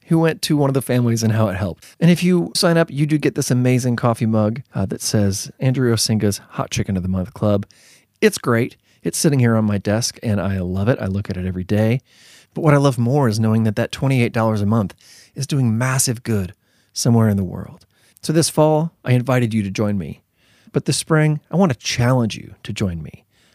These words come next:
I think together we can do a lot of cool things by joining up with Food for the Hungry and the Chicken of the Month Club. You can find that at F H dot org slash pivot. And you will get the coffee mug, and more than that,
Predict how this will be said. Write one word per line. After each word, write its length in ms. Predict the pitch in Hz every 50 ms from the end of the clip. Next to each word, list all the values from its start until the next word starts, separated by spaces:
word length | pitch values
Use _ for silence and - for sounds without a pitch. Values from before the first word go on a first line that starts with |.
| _ _ _ _ -
I 60 | 131
think 180 | - 185 165 135
together 360 | - 120 110 127 123 135 127
we 100 | 127 120
can 100 | 123 117
do 140 | 110 113 107
a 20 |
lot 280 | 104 107 110 104 107 110
of 80 | 104
cool 220 | - - 113 107 -
things 500 | - - - - 82 92 - - - _ _ _ _ _ _ _
by 140 | - - 107
joining 360 | 107 - 117 113 117 123 117
up 260 | 104 98 95 - - _ _ _ -
with 120 | - -
Food 240 | - - 127 127 120
for 80 | - 135
the 100 | 123 113
Hungry 420 | 107 104 98 87 87 87 92 - _ _ _ _ _ -
and 100 | 127 117
the 60 | 113
Chicken 300 | - - 127 - 120 117
of 60 | 110
the 60 | 113
Month 240 | 107 104 98 90 -
Club. 340 | - - 76 76 87 117 123 _ _ _ _ _ _ -
You 100 | - -
can 120 | 143 143
find 280 | 113 - 131 135 131 127
that 220 | 120 110 110 - _ _ _ _ _ _
at 100 | - - - -
F 220 | 160 165 - -
H 260 | 143 147 143 - -
dot 160 | - 131 117 - -
org 360 | 117 107 104 101 98 101 - _ _ _
slash 500 | - - - - 110 110 113 113 - -
pivot. 380 | - - 95 82 80 - _ - _ _ _ _ _ _ _ -
And 120 | 104 107
you 100 | 107 110
will 100 | 127 147
get 140 | 156 180 170
the 60 | 175
coffee 280 | - 165 151 143 - 147
mug, 320 | 139 135 131 123 117 - _ _ _ _ _ _ _ -
and 100 | - 110
more 140 | 131 135 127
than 120 | 127 123 117
that, 300 | 113 110 110 - _